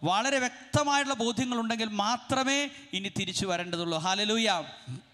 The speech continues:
ഹല്ലേലൂയ. അപ്പോൾ എൻ്റെ അവസ്ഥ എന്ന് പറഞ്ഞാൽ അത് ഒരു സാധാരണ ഒരു ക്രിസ്ത്യാനിയുടെ അവസ്ഥയായിരുന്നു, ഒരു സാധാരണ ക്രിസ്ത്യാനിയുടെ അവസ്ഥ.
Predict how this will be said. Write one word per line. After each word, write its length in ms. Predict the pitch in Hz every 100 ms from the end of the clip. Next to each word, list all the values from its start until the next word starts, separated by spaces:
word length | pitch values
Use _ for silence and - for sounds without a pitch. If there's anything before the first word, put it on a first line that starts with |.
| _ - - -
ഹല്ലേലൂയ. 460 | 190 220 220 226 220 165 131 - - - - - -
അപ്പോൾ 240 | 202 254
എൻ്റെ 300 | 240 269 302
അവസ്ഥ 380 | 302 269 262 -
എന്ന് 180 | 285 269
പറഞ്ഞാൽ 520 | 247 240 240 277 302 320 - - -
അത് 200 | 185 220
ഒരു 240 | 247 226 240
സാധാരണ 1080 | - 214 226 269 269 269 285 285 285 285 269 -
ഒരു 100 | 247
ക്രിസ്ത്യാനിയുടെ 540 | 247 220 - 247 247 233
അവസ്ഥയായിരുന്നു, 540 | 220 214 220 175 147
ഒരു 100 | 165
സാധാരണ 560 | 185 214 240 254 262 262
ക്രിസ്ത്യാനിയുടെ 420 | 220 - 240 220
അവസ്ഥ. 360 | 196 - 156